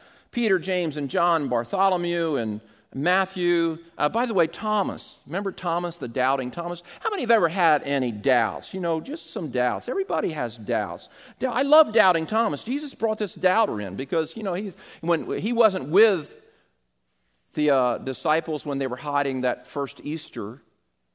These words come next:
Uh, he wasn't with them. And, uh, so when he came back, Jesus had appeared to them in the meantime, and they said, "We've seen the Lord." And he said, what, here's what Thomas said, "Yeah, right.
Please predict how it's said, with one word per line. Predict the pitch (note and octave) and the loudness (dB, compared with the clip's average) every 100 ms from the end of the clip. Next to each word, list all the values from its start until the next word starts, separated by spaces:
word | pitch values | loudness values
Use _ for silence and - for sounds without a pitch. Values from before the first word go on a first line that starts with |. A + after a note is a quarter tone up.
| _ _ _ _ _ _ - | _ _ _ _ _ _ -4
Uh, | C3 B2+ | 0 0
he | D#3 | 2
wasn't | D3 C3+ G#2+ | 0 0 -2
with | C#3 G#3 | 0 0
them. | C3 A2 G#2 C#3 - _ _ _ _ _ _ | 0 -4 -4 -8 -16 _ _ _ _ _ _
And, | C#3 C3 B2 A#2+ A#2 | -4 -2 -2 -2 0
uh, | A#2 A2 | 0 0
so | A2 C#3+ | -2 -2
when | C3+ | -2
he | B2 | -2
came | - C#3+ B2+ | -4 -4 0
back, | C3 B2+ B2+ - | 2 0 -2 -8
Jesus | A2 D#3+ C#3 | -6 -6 -6
had | A#2+ A2 | -4 -6
appeared | - D#3+ C3 | -2 -2 -2
to | |
them | A#2 G#2+ | -2 -2
in | |
the | G#2+ | -2
meantime, | B2+ C3+ B2 A2+ A2+ A2 | -2 -2 -4 -2 -2 -4
and | A2 | -4
they | A#2+ D3 | -4 -4
said, | D#3 A2+ | -4 -2
"We've | D3 - | -4 -4
seen | - E3+ | -6 -6
the | C3 | -4
Lord." | B2+ D3 C3 A#2 | -2 -2 -2 -2
And | A2 A#2 | -8 -6
he | F3 | -6
said, | G#3+ - G2+ | -6 -4 -4
what, | B2+ F3+ | -4 -6
here's | F3 - | -6 -6
what | C3 - | -8 -6
Thomas | B2+ B2 A#2+ | -6 -6 -8
said, | F#2+ F2 _ _ - _ _ _ - | -8 -10 _ _ -20 _ _ _ -8
"Yeah, | A#2 E3+ C#3 | -2 0 0
right. | B2+ C#3 D#3 | -2 -2 -4